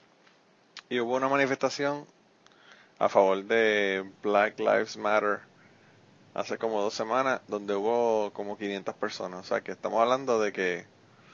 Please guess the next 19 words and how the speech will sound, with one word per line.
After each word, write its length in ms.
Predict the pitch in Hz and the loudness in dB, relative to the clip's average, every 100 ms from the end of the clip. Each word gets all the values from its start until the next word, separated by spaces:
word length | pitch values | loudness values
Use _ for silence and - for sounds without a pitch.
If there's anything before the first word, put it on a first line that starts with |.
| - - | -20 -16
<laughs> 160 | - - | -12 0
había 240 | 117 117 | 4 4
como 160 | 120 113 | 2 -2
un 80 | 104 | 0
tres 180 | 110 113 | 2 2
por 160 | 127 | 0
ciento 260 | - 113 117 | -2 0 4
de 40 | |
la 120 | 110 104 | 4 2
población 420 | 107 107 104 107 | 0 -2 -4 -2
del, 280 | 107 98 98 | -2 -2 -6
del 140 | 101 | -8
pueblo, 400 | - 107 98 101 - | -2 -2 0 -4 -2
cuatro 300 | 107 107 110 | 0 2 0
por 120 | 113 | -4
ciento. 320 | 120 110 113 - - - - - | -6 -8 -12 -18 -18 -20 -14 -2
Y, 520 | 120 120 117 110 - _ _ _ | 2 4 4 2 0 _ _ _
y 80 | 123 | 4
básicamente, 920 | 120 113 143 151 151 151 185 180 123 | 8 8 8 6 6 6 8 10 10